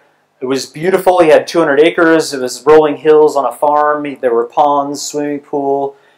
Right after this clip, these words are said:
It was pretty much paradise. If you can imagine, you know, a kid growing up in a little gangster town,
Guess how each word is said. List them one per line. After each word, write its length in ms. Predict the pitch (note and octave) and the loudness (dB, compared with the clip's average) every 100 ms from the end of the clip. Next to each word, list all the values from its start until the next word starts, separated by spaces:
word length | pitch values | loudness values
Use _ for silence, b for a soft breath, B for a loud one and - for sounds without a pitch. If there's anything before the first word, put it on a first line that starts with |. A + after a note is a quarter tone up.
| b b | b b
It 60 | C3+ | -6
was 160 | C3+ - | -6 -2
pretty 200 | F#3 F3 | 0 2
much 220 | D3+ - | 0 0
paradise. 500 | D#3+ D3 A2+ G#2+ - | 2 2 2 -2 -8
If 60 | |
you 40 | C#3+ | -6
can 100 | D#3+ | 0
imagine, 480 | D#3 D#3+ D#3 C#3+ C#3 | 4 4 2 -4 -6
you 60 | C3+ | -2
know, 100 | B2 | -2
a 100 | B2 | 0
kid 240 | D#3+ C#3+ | 0 0
growing 260 | D3+ D3 C#3+ | 0 0 0
up 140 | C#3 | -2
in 60 | C#3 | -2
a 60 | |
little 200 | C3+ C3 | -2 -4
gangster 500 | B2 C3+ D#3+ - D#3 | -4 -6 -6 -10 -12
town, 600 | D3+ D#3 D3 D3 D3 C#3+ | -6 -4 0 0 -2 -4